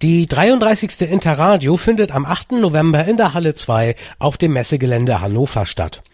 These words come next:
Der veranstaltende Verein Amateurfunktreffen Niedersachsen, kurz A T N e V, informiert in einem aktuellen Newsletter über weitere Details der Veranstaltung.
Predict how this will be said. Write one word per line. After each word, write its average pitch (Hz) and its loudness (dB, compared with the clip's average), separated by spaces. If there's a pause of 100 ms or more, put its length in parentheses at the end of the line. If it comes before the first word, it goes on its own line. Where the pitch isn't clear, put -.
(300)
Der 139 2
veranstaltende 196 0
Verein 139 0
Amateurfunktreffen 127 -2
Niedersachsen, 165 -2
kurz 117 -2
A 101 -4
T - -6
N 113 -2
e 180 -2
V, 170 2 (320)
informiert 226 2
in 151 0
einem 131 0
aktuellen 180 0
Newsletter 123 0 (240)
über 220 2
weitere 135 0
Details 101 -2
der 92 -6
Veranstaltung. 101 -2